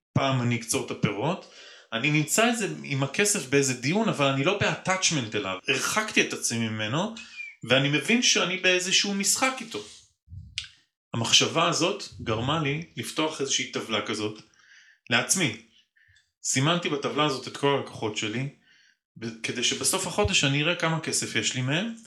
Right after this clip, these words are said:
סימנתי בירוק את כל אלה ששילמו לי כבר, ובאדום את כל אלה שאמורים לשלם לי עוד החודש, ובסוף החודש היה לי מספר. ואהבתי להסתכל, אני אוהב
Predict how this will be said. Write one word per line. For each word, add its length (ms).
סימנתי 520
בירוק 420
את 100
כל 220
אלה 300
ששילמו 720
לי 80
כבר, 400
ובאדום 460
את 80
כל 140
אלה 100
שאמורים 440
לשלם 320
לי 60
עוד 140
החודש, 580
ובסוף 420
החודש 400
היה 140
לי 100
מספר. 460
ואהבתי 560
להסתכל, 480
אני 180
אוהב 260